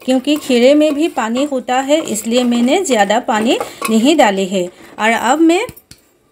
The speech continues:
ढक्कन लगा दूंगी और दो सीटी मीडियम आंच में लगा लूँगी। प्रेशर कुकर में मैंने दो सीटी लगाई है और अब ये कुकर ठंडा भी हो गया है।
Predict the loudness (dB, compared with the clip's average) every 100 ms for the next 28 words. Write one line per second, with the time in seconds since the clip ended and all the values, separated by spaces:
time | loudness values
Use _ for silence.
0 | _ -16 -14 -16 -14 -4 -2 0 0 2
1 | 2 2 2 2 2 0 -2 -6 -10 -2
2 | 0 0 0 0 0 -2 0 -2 -2 -6
3 | 0 0 2 0 0 -4 -2 0 -2 -2
4 | -4 -2 -2 -4 -6 -10 -12 _ _ -12
5 | -10 -8 -8 -8 -14 -20 -8 -4 -4 -6
6 | -12 -16 -18 _ -12 -12 -10 -14 -16 _
7 | _ _ -12 -12 -8 -8 -6 -4 -2 -2
8 | 0 -2 -2 -8 -4 -2 0 0 2 0
9 | -2 -12 -10 -8 -6 -6 -2 -2 -2 0
10 | 0 -2 -4 -6 -2 0 0 -4 -4 -4
11 | -4 -10 -18 -20 -18 -8 -4 0 0 0
12 | 0 2 0 0 0 0 0 0 0 0
13 | -2